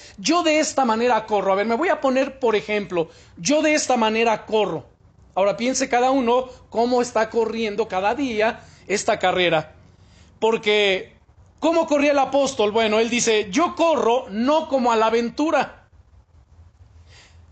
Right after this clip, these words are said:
Yo peleo y golpeo no como quien golpea el aire, sino que yo golpeo mi cuerpo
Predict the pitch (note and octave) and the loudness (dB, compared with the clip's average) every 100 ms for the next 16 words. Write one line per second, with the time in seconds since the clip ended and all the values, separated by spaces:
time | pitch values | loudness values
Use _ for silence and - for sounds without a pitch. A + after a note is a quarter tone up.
0 | - E3+ D4+ E4+ E4 D#4 D#4 C#4+ A3 A#3+ | -12 -2 -2 0 0 2 2 2 2 0
1 | - - _ _ _ _ A#3+ A3+ A#3+ A#3 | -2 -12 _ _ _ _ -6 -2 -2 0
2 | D4 D4 C4+ E4+ G4 D4+ B3+ B3 A#3+ A#3 | 0 2 2 0 0 0 0 0 -2 -2
3 | A3+ A#3 C4 C#4 C4+ C4 D4 D#4+ C#4 F#3 | 0 -2 0 0 2 2 2 0 0 -2
4 | - _ _ _ _ _ - - - D4 | -6 _ _ _ _ _ -20 -16 -4 0
5 | D4 C4+ B3 D#4 D4 C4 C4 D4 D4 C4 | 0 0 0 2 2 0 0 0 2 2
6 | B3+ B3 - A3+ A#3+ A#3+ A#3+ A#3 C4+ E4 | 0 -2 -4 -2 2 2 2 0 0 -2
7 | - | -2